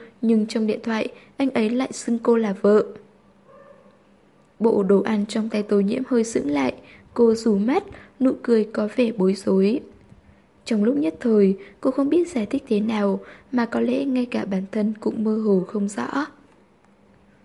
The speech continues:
Lạc Tranh thấy vẻ mặt Tô Nhiễm buồn hiu, cô suy nghĩ một lát, khẽ cất giọng. "Tôi không biết tình cảm giữa hai người xảy ra chuyện gì, nhưng tôi cảm thấy anh ấy rất yêu cô." Tay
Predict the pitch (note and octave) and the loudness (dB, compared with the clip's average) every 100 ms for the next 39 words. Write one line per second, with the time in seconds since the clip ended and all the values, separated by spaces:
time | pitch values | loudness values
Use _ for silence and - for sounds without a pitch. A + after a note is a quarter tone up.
0 | _ _ _ _ - A3+ A3+ A3+ G#3+ G#3 | _ _ _ _ -2 -2 0 0 0 0
1 | G#3+ G3 B3 G#3 G3+ - G#3 G#3 A#3+ A#3+ | 0 2 2 2 -4 -2 0 0 0 2
2 | G#3 A#3 B3+ B3+ B3 - - - A3+ G#3+ | 2 2 2 2 0 -6 -20 -2 2 2
3 | G#3+ G#3+ G#3 G#3+ C4+ A3+ A3 B3 D4 - | 2 -2 -2 0 0 -2 -2 -4 -6 -12
4 | _ - A#3+ - C#4 - A#3 G#3+ - _ | _ -6 -4 -2 -4 -2 -2 -4 -10 _
5 | _ _ _ _ _ _ _ _ A#3+ A#3 | _ _ _ _ _ _ _ _ 0 2
6 | A3 C#4+ - A3 G3 G#3 F#3+ G#3 A3+ A3 | 2 2 0 0 2 0 0 -2 0 2
7 | G#3 F#3+ - G3 G3 G3 G#3+ G3+ G#3 G3+ | 2 2 0 -4 -2 0 -2 0 0 2
8 | G3+ G3 - _ - A3+ A3 A3 A3 G#3+ | 2 -2 -8 _ -4 0 0 0 -4 -2
9 | G#3 G3 G3+ F#3+ C4 - - - A3 G#3+ | -6 -4 2 2 0 -6 -20 -8 -6 -4
10 | G3+ F#3+ G3+ C#4+ - B3 A#3+ A#3+ A#3+ B3 | -2 -2 0 -4 0 2 2 4 6 6
11 | A#3+ - - - - - - _ _ - | 4 0 -18 -20 -20 -20 -20 _ _ -20
12 | _ _ _ _ _ _ - A3 | _ _ _ _ _ _ -4 -2